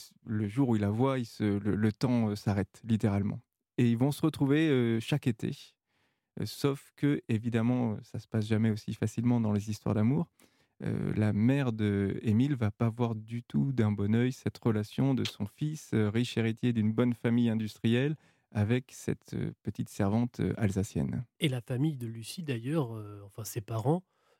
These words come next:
Speaker 2: euh, ne le voient pas non plus d'un très bon œil,
Speaker 1: Ils voient
Speaker 2: parce
Speaker 1: le
Speaker 2: qu'ils se
Speaker 1: danger à-
Speaker 2: disent, « Ça va nous coûter de l'argent, cette histoire, elle va tomber enceinte et tout, ça va nous
Speaker 1: Ils
Speaker 2: créer
Speaker 1: voient
Speaker 2: des
Speaker 1: le danger
Speaker 2: problèmes. »
Speaker 1: arriver, et c'est pas une histoire qui est, qui est possible pour eux, c'est pas dans leur, c'est pas dans leur galaxie, quoi.
Speaker 2: Hmm.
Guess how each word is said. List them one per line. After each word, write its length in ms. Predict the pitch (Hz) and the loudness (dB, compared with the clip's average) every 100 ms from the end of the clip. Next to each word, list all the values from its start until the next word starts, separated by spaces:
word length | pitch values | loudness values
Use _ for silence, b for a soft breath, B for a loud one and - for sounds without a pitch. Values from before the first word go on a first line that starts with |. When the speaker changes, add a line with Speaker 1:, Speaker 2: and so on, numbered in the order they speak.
| _ 135 | _ -8
Speaker 2:
euh, 120 | 117 | -4
ne 140 | 117 131 | 0 2
le 100 | 135 | 2
voient 260 | 120 147 | 0 -2
pas 140 | 180 185 | -2 0
non 140 | 170 | 0
plus 180 | - 175 | 0 0
d'un 120 | 156 | 0
très 180 | - 156 | 0 -2
bon 220 | 156 180 | 0 2
œil, 200 | 196 196 | 4 4
Speaker 1:
Ils 60 | 156 | 6
voient 100 | 160 | 4
Speaker 2:
parce 100 | 143 | 4
Speaker 1:
le 80 | 147 | 4
Speaker 2:
qu'ils 80 | 147 | 4
se 20 | |
Speaker 1:
danger 120 | 151 | 6
à- 40 | 185 | 4
Speaker 2:
disent, « 80 | - | 4
Ça 100 | 151 | 2
va 80 | 151 | 2
nous 120 | 156 | 0
coûter 280 | - 156 170 | -2 -4 -2
de 60 | 160 | -2
l'argent, 360 | 151 143 170 165 | -2 -2 -2 -2
cette 200 | 147 147 | -4 -6
histoire, 420 | - - 156 151 | -8 -4 -2 -2
elle 60 | 139 | -4
va 80 | 139 | -4
tomber 260 | 143 147 | -4 -4
enceinte 520 | 135 131 160 156 160 127 | -4 -6 -6 -6 -6 -12
et 40 | |
tout, 220 | - 151 | -14 -14
ça 120 | 151 127 | -10 -6
va 100 | 127 | 0
nous 80 | |
Speaker 1:
Ils 80 | 135 | 2
Speaker 2:
créer 80 | 127 | 4
Speaker 1:
voient 100 | 143 | 4
Speaker 2:
des 60 | 135 | 4
Speaker 1:
le 40 | |
danger 280 | 127 123 131 | 2 2 0
Speaker 2:
problèmes. » 60 | |
Speaker 1:
arriver, 380 | 120 123 120 139 | 2 2 4 2
et 40 | 135 | 2
c'est 140 | 127 | 0
pas 100 | 117 | 2
une 80 | 120 | 2
histoire 320 | 117 - 131 - | 2 0 -2 0
qui 100 | 113 | 2
est, 220 | 113 113 | 2 2
qui 100 | 117 | 0
est 20 | |
possible 440 | 131 123 165 131 | -2 -2 0 0
pour 220 | 120 120 120 | 0 0 -2
eux, 40 | |
c'est 140 | - | -2
pas 140 | 117 127 | -2 0
dans 120 | 117 | 2
leur, 300 | 113 107 110 | 0 0 -2
c'est 180 | - 117 | -4 -4
pas 120 | 117 117 | -2 0
dans 80 | |
leur 140 | 107 104 | 0 0
galaxie, 460 | 110 110 - 151 | 0 0 -4 -8
quoi. 200 | - - 120 | -6 -6 -6
Speaker 2:
Hmm. 340 | 120 113 107 | -8 -10 -12